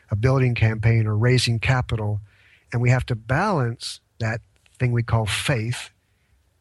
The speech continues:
but also balance it with prudence. What's wise? How far can you stretch? How far can you put them together? But <clears throat> the only way I've seen that actually come to pass and be developed is to s-, step out of the boat, take small steps,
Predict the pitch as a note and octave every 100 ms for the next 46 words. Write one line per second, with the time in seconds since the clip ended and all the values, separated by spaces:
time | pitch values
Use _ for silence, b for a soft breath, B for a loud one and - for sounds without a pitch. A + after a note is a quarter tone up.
0 | _ A#2 C3+ D#3+ - C3 C3+ C3+ C#3 C3
1 | A#2 - - E3+ A#2+ F#2+ - - A2+ -
2 | - C3+ D3 A2+ F2+ - - b b b
3 | - C3 - C#3 - B2+ A#2+ - - C3
4 | - B2 A#2+ C3 B2+ A#2+ A#2 - - A#2
5 | G#2+ A#2+ C#3 G#2 G#2+ B B B B B
6 | B B - C#3 C3+ - - - F3 C#3
7 | D#3+ G3 A3+ E3+ D3 C3 - D#3 D3+ B2+
8 | B2+ B2 _ - A#2+ A2+ - C#3 C3+ C3
9 | _ _ - C3 A#2+ A2+ - A#2+ G2+ -
10 | - A2+ A2 G#2+ - C3+ A#2 A2 B2 C3+
11 | A#2 A2 - b b b _ A#2 - G#2+
12 | - - _ - - A2+ A#2+ C3 D3 C3+
13 | A#2+ A2 A2+ _ - A#2+ A#2 - A#2+ C3
14 | C#3+ - G#2 G#2+ -